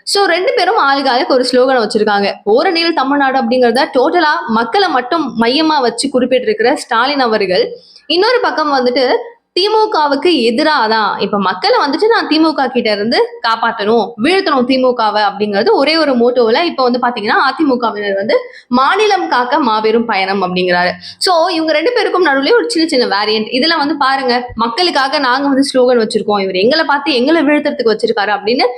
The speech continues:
இப்பவே சலசலப்புகள் ஆரம்பிச்சிருச்சு. சரி, தி மு கவினுடைய தூக்கத்தை கெடுக்கிற மாதிரி அங்க என்ன நடக்குது அப்படின்னு கேட்டீங்கன்னா, சுற்றுப்பயணம் அப்படிங்கிறது ரொம்ப, ரொம்ப, ரொம்ப இம்பார்ட்டன்ட், கரெக்டா? So, இப்ப நான் என்ன சொல்ல வரேன்னா,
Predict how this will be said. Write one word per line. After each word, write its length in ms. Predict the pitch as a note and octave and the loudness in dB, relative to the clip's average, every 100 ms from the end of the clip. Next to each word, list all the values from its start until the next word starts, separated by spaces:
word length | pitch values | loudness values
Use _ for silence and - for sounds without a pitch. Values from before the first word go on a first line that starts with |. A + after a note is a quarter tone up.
| - - | -12 -4
இப்பவே 440 | E4 E4+ G4 G#4+ D#4 | -4 -2 0 0 0
சலசலப்புகள் 580 | A#3 C4+ B3 A3 A3+ D4 | 0 2 0 0 0 0
ஆரம்பிச்சிருச்சு. 560 | G#3 G3+ F#3+ G3 G3 - - - | 0 -2 -2 -4 -2 -4 -4 -8
சரி, 540 | - F#4 F4 D4 A#3+ | -2 0 0 -2 -2
தி 160 | D4 F#4+ | -2 0
மு 160 | A4 A4+ | 2 2
கவினுடைய 540 | F#4+ E4 D4+ D4 D#4+ | 0 0 0 0 0
தூக்கத்தை 400 | E4 F#4+ B4 F#4+ | 0 0 0 0
கெடுக்கிற 400 | D4+ C#4+ C4+ B3+ | 0 0 0 0
மாதிரி 320 | A3+ B3+ F4+ | 0 -2 0
அங்க 140 | E4+ B3+ | 0 2
என்ன 120 | B3 | 2
நடக்குது 360 | A#3 G#3 G#3+ E3+ | 2 0 0 0
அப்படின்னு 320 | F#3+ F#3+ G3+ | 0 0 2
கேட்டீங்கன்னா, 400 | G3 F#3+ F#3 G#3 A4 - - | 0 -2 -2 0 -2 -6 -10
சுற்றுப்பயணம் 680 | - D#4+ F4 C#4+ C#4 C4 A#3+ | -4 -2 0 0 0 0 0
அப்படிங்கிறது 560 | G#3 G3+ A3+ G3+ G#3 F#4+ F4 - - - | 0 0 2 2 2 0 -2 -8 -18 -2
ரொம்ப, 300 | A#3+ D4+ F4+ | 0 0 0
ரொம்ப, 220 | D#4+ C4+ | 2 2
ரொம்ப 220 | A#3+ A#3+ | 2 0
இம்பார்ட்டன்ட், 760 | - B3 D#4 D4 D4+ A#3 F#3 - | 0 2 2 2 -2 0 -4 -2
கரெக்டா? 400 | G#3 G3+ - - G#3+ - - | -4 -4 -4 -2 -2 -6 -12
So, 200 | - A#3+ | -4 -2
இப்ப 120 | A3 | 0
நான் 80 | G3+ | 0
என்ன 180 | G3+ D#4+ | 0 0
சொல்ல 300 | G#4 D4 A3 | 2 2 2
வரேன்னா, 200 | G3+ | 0